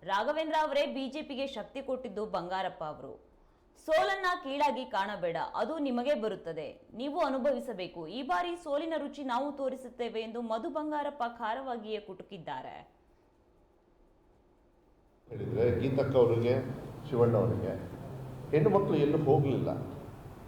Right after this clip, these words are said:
Speaker 2: ಆ ಬಿಸಿಲಲ್ಲಿದ್ದು ಅವರ ಆ ಗ್ರ್ಯಾಟಿಟ್ಯೂಡು, ಆ ಏನು ಅವ್ರಿಗೆ ಆ ವಿಶ್ವಾಸ ನಮ್ಮ ಪಕ್ಷದ ಮೇಲಿದೆ, ಕಾರ್ಯಕರ್ತರಿರ್ಬೋದು, ಮುಖಂಡರಿರ್ಬೋದು, ಯಾರೇ ಇರ್ಬೋದು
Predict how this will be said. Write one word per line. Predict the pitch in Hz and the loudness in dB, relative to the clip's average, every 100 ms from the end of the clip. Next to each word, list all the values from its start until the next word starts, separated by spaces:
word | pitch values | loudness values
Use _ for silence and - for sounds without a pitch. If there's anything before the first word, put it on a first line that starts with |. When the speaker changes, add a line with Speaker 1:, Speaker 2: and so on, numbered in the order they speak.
| - | -2
Speaker 2:
ಆ | 101 | 0
ಬಿಸಿಲಲ್ಲಿದ್ದು | 107 131 135 151 156 143 139 156 170 - - | 2 2 4 4 4 2 0 0 0 -2 -4
ಅವರ | - 104 | 0 2
ಆ | 104 | 2
ಗ್ರ್ಯಾಟಿಟ್ಯೂಡು, | 98 101 123 135 143 131 135 135 139 139 - - - - - - | 0 4 4 4 0 2 4 4 4 0 -6 -10 -14 -14 -6 2
ಆ | 95 95 | 2 2
ಏನು | 117 151 151 | 2 4 4
ಅವ್ರಿಗೆ | 113 107 104 101 95 92 - - | 4 2 2 2 2 0 -6 -8
ಆ | - | -4
ವಿಶ್ವಾಸ | 101 110 - 147 143 143 120 - - - | -2 -2 2 4 6 4 0 0 -6 -4
ನಮ್ಮ | 107 107 | -2 0
ಪಕ್ಷದ | 101 113 113 139 113 | 0 -2 0 -2 0
ಮೇಲಿದೆ, | 107 95 113 113 | 0 0 0 2
ಕಾರ್ಯಕರ್ತರಿರ್ಬೋದು, | 135 165 - 156 - 156 151 160 165 202 - - - | 4 2 2 0 0 0 2 2 4 0 -2 -10 -8
ಮುಖಂಡರಿರ್ಬೋದು, | 117 123 151 156 151 151 143 139 | -2 2 4 4 4 4 4 8
ಯಾರೇ | 151 202 | 8 8
ಇರ್ಬೋದು | 156 117 92 - - | 8 6 2 0 -4